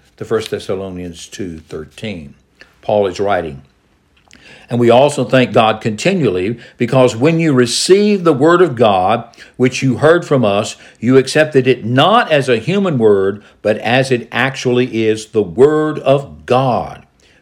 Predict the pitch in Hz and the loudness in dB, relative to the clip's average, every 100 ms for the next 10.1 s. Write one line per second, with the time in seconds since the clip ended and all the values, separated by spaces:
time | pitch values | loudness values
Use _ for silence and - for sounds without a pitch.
0 | - 120 117 110 107 107 135 131 113 104 | -4 -4 -2 -4 -2 2 2 2 -2 -4
1 | 98 127 - - 107 92 98 131 92 98 | 0 -2 -2 -10 -10 -6 -4 -4 -4 -8
2 | 104 _ _ - 92 110 143 117 - - | -12 _ _ -12 -8 -6 -6 -8 -12 -20
3 | _ _ _ _ _ _ - - 117 113 | _ _ _ _ _ _ -20 -6 -2 2
4 | 147 143 127 110 107 117 101 147 202 165 | 2 2 0 0 -2 -4 -4 4 4 4
5 | 110 - _ _ 113 110 131 123 113 120 | -2 -12 _ _ -2 0 0 0 -2 -2
6 | 123 117 113 107 104 - - - 120 135 | 0 2 2 2 -2 -14 -8 0 2 4
7 | 202 165 139 131 139 175 175 147 185 208 | 4 4 0 0 4 4 2 0 0 2
8 | 147 104 87 - - 120 190 240 202 - | 0 -2 -10 -18 -6 2 4 4 2 0
9 | 185 247 220 - 113 110 - 107 98 110 | 2 2 2 0 -2 -4 -4 -8 -6 -6
10 | 120 | -8